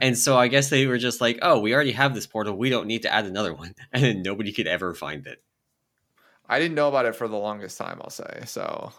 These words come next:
Speaker 2: um,
Speaker 1: I,
Speaker 2: but yeah, no,
Speaker 1: I
Speaker 2: that was,
Speaker 1: definitely,
Speaker 2: uh,
Speaker 1: like, the f-, the first couple weeks flew out there repeatedly before somebody told me about the portal.
Speaker 2: I also,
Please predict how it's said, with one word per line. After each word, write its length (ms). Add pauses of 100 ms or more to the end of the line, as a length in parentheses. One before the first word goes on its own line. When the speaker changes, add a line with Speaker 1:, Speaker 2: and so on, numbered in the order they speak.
(120)
Speaker 2:
um, 560 (640)
Speaker 1:
I, 140
Speaker 2:
but 180
yeah, 160
no, 80
Speaker 1:
I 120
Speaker 2:
that 40
was, 160
Speaker 1:
definitely, 220
Speaker 2:
uh, 80
Speaker 1:
like, 80
the 80
f-, 180
the 140
first 240
couple 220
weeks 180
flew 260
out 220
there 140
repeatedly 580
before 320
somebody 320
told 180
me 80
about 220
the 60
portal. 340 (1200)
Speaker 2:
I 160
also, 540